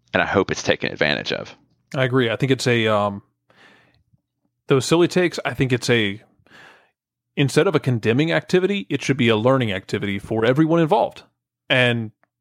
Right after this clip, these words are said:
Speaker 2: improve everything around the city with media, with the fans,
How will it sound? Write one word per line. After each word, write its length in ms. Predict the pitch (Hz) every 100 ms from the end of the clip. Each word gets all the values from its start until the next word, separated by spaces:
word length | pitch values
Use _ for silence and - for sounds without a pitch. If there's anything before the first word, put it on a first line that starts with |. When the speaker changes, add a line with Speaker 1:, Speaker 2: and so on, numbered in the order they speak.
| -
Speaker 2:
improve 480 | 131 117 131 131 127
everything 420 | 131 143 127 131
around 280 | 120 117 104
the 60 |
city 380 | - 175 175 170
with 260 | 143 123 110
media, 460 | 143 175 180 175 - - - _
with 160 | 127 110
the 60 | -
fans, 720 | 156 160 165 160 147 -